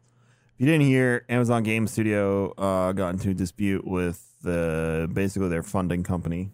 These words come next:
which is Tencent, uh, that was funding the Lord of the Rings project and canceled it. So no new Lord of the Rings M M O,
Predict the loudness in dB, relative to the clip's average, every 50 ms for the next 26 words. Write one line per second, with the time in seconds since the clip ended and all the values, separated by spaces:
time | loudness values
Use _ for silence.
0 | -14 _ -20 -16 -14 -14 -14 -8 -4 -2 -2 -2 -2 -2 -2 -4 -4 -4 -8 -14
1 | _ _ _ _ _ _ _ _ _ _ _ _ _ _ _ _ _ _ _ -6
2 | -4 -2 -2 -2 -2 -2 -2 -2 -2 -2 -2 -4 -4 -4 -4 -4 -4 -4 -4 -4
3 | -2 -2 -2 -2 -2 -4 -2 -2 -2 -2 -4 -6 -6 -4 -4 -2 -2 -2 -2 -2
4 | -2 -2 -4 -4 -4 -4 -4 -4 -4 -2 -2 -2 -2 -2 -4 -4 -6 -6 -6 -4
5 | -6 -8 -8 -10 -12 -16 -10 _ -4 -2 -2 0 -2 -2 0 0 -2 -2 -2 -6
6 | -8 -10 -10 _ _ _ _ _ _ _ _ _ _ _ _ _ _ _ _ _
7 | _ _ -4 -2 0 0 0 0 0 0 0 2 2 2 2 2 2 0 0 -2
8 | -2 -2 -2 -2 -2 -2 -2 -2 0 -2 -2 -2 -2 -2